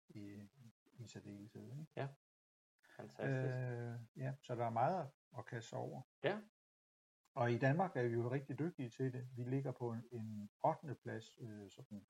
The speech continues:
Speaker 1: på, som den ottende største importør af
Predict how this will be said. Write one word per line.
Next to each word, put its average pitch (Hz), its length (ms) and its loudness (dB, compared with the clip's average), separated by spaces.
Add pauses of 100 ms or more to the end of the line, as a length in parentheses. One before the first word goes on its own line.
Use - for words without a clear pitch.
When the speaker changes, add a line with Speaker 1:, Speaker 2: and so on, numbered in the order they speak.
Speaker 1:
på, 101 400 -8 (560)
som 107 200 -6
den 107 160 -4
ottende 131 320 0
største 123 400 -4
importør 104 520 -6 (200)
af 98 180 -10